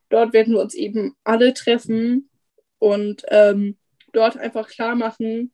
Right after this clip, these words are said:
okay, jetzt wurde gewählt, jetzt können wir das, das können wir in den nächsten vier Jahren erstmal nicht beeinflussen. Aber wir sind da, wir sind auf der Straße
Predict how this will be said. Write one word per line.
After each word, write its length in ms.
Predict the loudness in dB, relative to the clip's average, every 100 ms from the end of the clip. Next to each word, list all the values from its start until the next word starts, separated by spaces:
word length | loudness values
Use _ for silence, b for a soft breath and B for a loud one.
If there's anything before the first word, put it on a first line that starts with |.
| _
okay, 260 | -8 0 0
jetzt 360 | 0 -4 -4
wurde 220 | -2 0
gewählt, 520 | -2 -4 -2 0 0 -2
jetzt 160 | -6
können 200 | -6 -4
wir 80 | -4
das, 520 | -2 -4 -6 -14 -20 _ _
das 200 | -4 -2
können 180 | 0 0
wir 220 | 0 -2
in 140 | -2 -4
den 120 | -2
nächsten 280 | -4 -4 -8
vier 140 | -4
Jahren 240 | -2 -2 -4
erstmal 300 | -6 -4 -2
nicht 180 | -2
beeinflussen. 720 | -2 -6 -4 -2 -4 -2 -6 -6 b b b _ _
Aber 260 | -2 0 0
wir 180 | -2 2
sind 280 | 4 4
da, 240 | 2 0 -2
wir 80 | -2
sind 160 | -4
auf 100 | -6
der 120 | -6
Straße 680 | -10 -6 -4 -4 -2 -2 -2